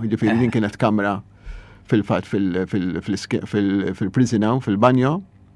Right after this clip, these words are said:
Speaker 1: fil-ħabs. Imma kellhom fejn jiltaqgħu dawn in-nies.
Speaker 2: Mhm, mhm.
Speaker 1: Kellhom fejn jiltaqgħu. Li, li qed ngħidlek huwa illi kien hawn mhux ħajt jifret il-Malta minn Nord Afrika,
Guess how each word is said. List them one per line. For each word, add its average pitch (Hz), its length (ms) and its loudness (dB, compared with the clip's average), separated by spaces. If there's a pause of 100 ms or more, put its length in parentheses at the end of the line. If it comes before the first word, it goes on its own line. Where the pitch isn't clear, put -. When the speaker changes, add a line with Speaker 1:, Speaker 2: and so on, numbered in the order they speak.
(180)
Speaker 1:
fil-ħabs. 123 480 0 (340)
Imma - 260 2
kellhom 175 280 6
fejn 143 160 6
jiltaqgħu 120 380 8
dawn 113 180 4
in-nies. 117 380 2
Speaker 2:
Mhm, 98 80 -14 (400)
mhm. - 140 -14
Speaker 1:
Kellhom 160 220 6
fejn 135 140 6
jiltaqgħu. 151 460 2 (800)
Li, 180 140 8
li 165 100 10
qed 165 140 8
ngħidlek 165 260 8
huwa 107 300 4
illi 151 260 6 (560)
kien 220 160 6
hawn 92 320 4 (400)
mhux 220 220 6
ħajt 131 420 4
jifret 135 600 6 (180)
il-Malta 123 500 6
minn 120 140 2
Nord 117 220 4
Afrika, 170 400 2